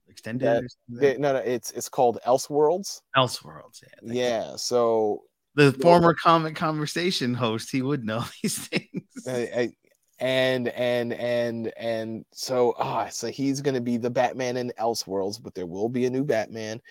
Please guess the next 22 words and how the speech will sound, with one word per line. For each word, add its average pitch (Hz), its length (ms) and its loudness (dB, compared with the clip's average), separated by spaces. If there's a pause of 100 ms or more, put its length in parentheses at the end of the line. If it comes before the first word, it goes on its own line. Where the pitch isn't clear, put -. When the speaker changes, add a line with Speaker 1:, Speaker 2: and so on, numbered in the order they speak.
(220)
Speaker 1:
Wow. 82 140 -16
Speaker 2:
and 85 100 -14
there 65 60 -14
will 92 240 -2
be 120 160 2
a - 20 2
new 123 140 -2
Superman, 110 560 -2 (220)
or 127 40 0
maybe, 147 480 6
or, 139 280 6
or 135 40 4
maybe 127 240 0
it'll 131 100 6
be 131 120 4
a 131 60 6
Batman 131 460 2
Beyond, 120 500 0
or 90 40 -6
maybe 101 340 -2
it'll 110 180 0
be 110 560 -2